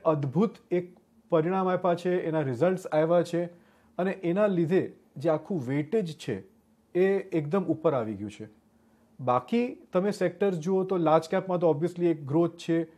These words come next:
મલ્ટી કેપ અગર એક આપણે જે મ્યુચ્યુઅલ ફંડ્સમાં મલ્ટી કેપ કેટેગરી છે તેમાં પણ એવરેજ ગ્રોથ છે. But again આપણે કહીએ કે એક સરપ્રાઇઝિંગ,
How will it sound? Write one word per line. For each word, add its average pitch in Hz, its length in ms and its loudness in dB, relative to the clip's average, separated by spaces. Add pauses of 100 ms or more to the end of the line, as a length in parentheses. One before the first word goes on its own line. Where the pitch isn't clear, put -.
(300)
મલ્ટી 151 300 0
કેપ 180 300 -2
અગર 165 280 2
એક 165 180 0
આપણે 156 240 0
જે 151 100 0
મ્યુચ્યુઅલ 151 420 -2
ફંડ્સમાં 156 280 -2
મલ્ટી 147 220 -2
કેપ 175 220 0
કેટેગરી 156 440 0
છે 160 100 -4
તેમાં 156 300 -2
પણ 165 140 -2 (120)
એવરેજ 147 280 0
ગ્રોથ 156 240 0
છે. 165 160 -8 (720)
But 202 100 4 (220)
again 147 200 2 (720)
આપણે 175 240 0
કહીએ 170 240 2
કે 170 140 0
એક 156 100 -4
સરપ્રાઇઝિંગ, 147 680 0